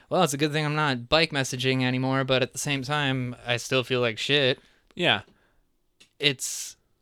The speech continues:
Speaker 1: it's more cinematic. It's, it's larger. It's, it's got a whole depth to it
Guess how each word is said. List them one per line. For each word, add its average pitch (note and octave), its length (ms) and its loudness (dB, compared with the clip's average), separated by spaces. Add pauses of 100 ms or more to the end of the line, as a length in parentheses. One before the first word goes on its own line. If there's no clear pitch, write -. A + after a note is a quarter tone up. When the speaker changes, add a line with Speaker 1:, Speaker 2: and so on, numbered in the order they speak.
(680)
Speaker 1:
it's D3 160 -2
more E3+ 160 4
cinematic. C3 580 -2
It's, - 240 -10
it's B2+ 200 -10 (100)
larger. C#3+ 760 0
It's, - 400 -8 (640)
it's C#3 200 -2
got C#3+ 440 0
a C3+ 100 2
whole E3+ 720 2 (160)
depth - 480 -2
to A#2+ 220 -4
it A2+ 260 -2